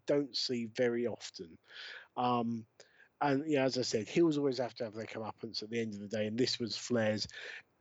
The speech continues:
It felt like a changing of the guard from Flair to Sting, although obviously, as we've mentioned,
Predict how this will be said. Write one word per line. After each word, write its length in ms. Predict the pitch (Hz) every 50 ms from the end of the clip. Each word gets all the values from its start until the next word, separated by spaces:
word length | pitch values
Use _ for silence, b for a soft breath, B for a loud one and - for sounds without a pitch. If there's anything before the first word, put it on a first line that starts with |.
| _ _ -
It 180 | 147 165 -
felt 480 | - - - - 190 175 165 156 - -
like 240 | 143 127 123 120 -
a 80 | _
changing 440 | - - 139 131 123 110 104 117 117
of 60 | 110
the 60 | 110
guard 340 | 104 - 120 113 110 110 107
from 200 | - - 110 101
Flair 320 | - - - 120 107 104 -
to 140 | - -
Sting, 300 | - - - 120 110 107
although 300 | 107 107 104 104 104 104
obviously, 300 | 104 101 - - 110 107
as 120 | 104 95 -
we've 140 | 110 101 - _ _
mentioned, 400 | 104 101 98 92 - - 101 95